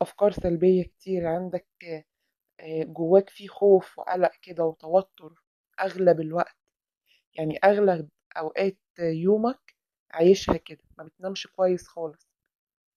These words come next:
آه، يعني أنا بطمنك برج الثور، في عندك تغيرات كتير إيجابية، يعني أنت داخل عليها في الفترة اللي جاية دي، آه، وموفق بإذن الله في أغلب أمور حياتك.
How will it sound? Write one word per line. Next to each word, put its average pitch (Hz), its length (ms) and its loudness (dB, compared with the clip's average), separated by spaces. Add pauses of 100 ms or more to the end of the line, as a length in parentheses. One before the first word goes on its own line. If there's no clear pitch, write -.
(680)
آه، 165 560 2
يعني 170 320 0
أنا 190 100 2
بطمنك 190 640 -6
برج 180 220 -16
الثور، 196 300 -14
في 190 200 -6
عندك 185 320 -2
تغيرات 165 440 -4
كتير - 360 -20
إيجابية، 165 500 -6
يعني 156 200 -8
أنت 160 140 -20
داخل 170 280 -16
عليها 160 260 -8
في - 100 -20
الفترة - 340 -12
اللي 156 160 -10
جاية 165 320 -6
دي، 180 260 -16 (720)
آه، 156 920 0
وموفق 165 760 -4
بإذن 175 340 -20
الله 170 200 -6
في - 180 -16
أغلب 190 340 -2
أمور 175 220 -18
حياتك. 170 540 -12